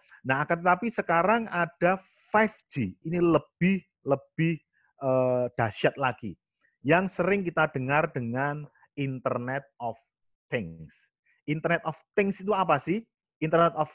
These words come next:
Things itu di mana semua barang-barang di sekitar kita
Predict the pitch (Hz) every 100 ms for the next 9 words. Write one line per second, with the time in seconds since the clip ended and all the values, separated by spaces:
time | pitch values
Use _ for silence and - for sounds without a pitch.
0 | _ 220 202 - 147 156 180 139 120 156
1 | 190 _ _ _ _ _ _ _ - 208
2 | 202 226 226 208 143 151 147 143 147 -
3 | 147 - - 214 202 185 180 - 95